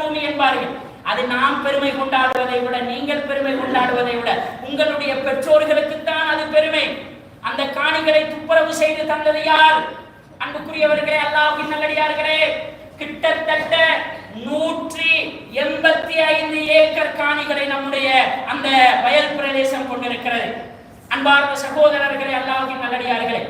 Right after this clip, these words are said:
ஏன் சொல்ல வருகிறேன் தெரியுமா? மன்னார் மாவட்டத்தில்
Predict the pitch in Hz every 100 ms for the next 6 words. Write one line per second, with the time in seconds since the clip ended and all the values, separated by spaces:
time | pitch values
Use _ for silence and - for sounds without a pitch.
0 | - - - 220 254 294 294 285 269 269
1 | 262 262 254 247 240 240 233 233 220 -
2 | - - - - 226 247 277 277 269 262
3 | 254 262 254 254 247 233 233